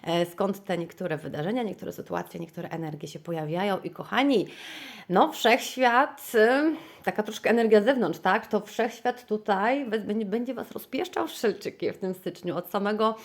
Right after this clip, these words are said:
początku nowego roku strzelczyki będą mocno dopieszczone. Kochani, to jest taka energia, wiecie co, przyjemności.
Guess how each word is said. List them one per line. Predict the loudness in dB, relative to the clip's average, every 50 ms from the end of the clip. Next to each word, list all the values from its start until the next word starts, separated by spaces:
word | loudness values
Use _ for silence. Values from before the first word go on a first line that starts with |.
| -18 -18 -20 -8 -4
początku | -4 -2 0 0 -2 -2 -2 -2
nowego | -2 0 2 2 4 4 4
roku | 4 2 2 4 2 2 2 0 -6 -16 -20 -20
strzelczyki | -8 -2 -2 -2 -2 -2 -8 -10 -8 -6
będą | -4 -4 -2 -2 -2 -4
mocno | -4 -6 -8 -10 -10 -10 -8
dopieszczone. | -8 -10 -12 -14 -18 -18 -14 -12 -10 -10 -8 -6 -6 -6 -6 -8 -8 -10 -8 -6
Kochani, | -6 -4 -4 -2 -2 0 0 0 0 0 -2
to | -4
jest | -6 -6 -6
taka | -8 -8 -6 -4
energia, | -2 0 0 0 -2 0 2 2 2 2 2 0 -2 -2
wiecie | -4 -4 -6 -6
co, | -6 -6 -6
przyjemności. | -6 -8 -10 -8 -6 -6 -4 -4 -6 -8 -8 -12 -14 -20 -20 -20 -20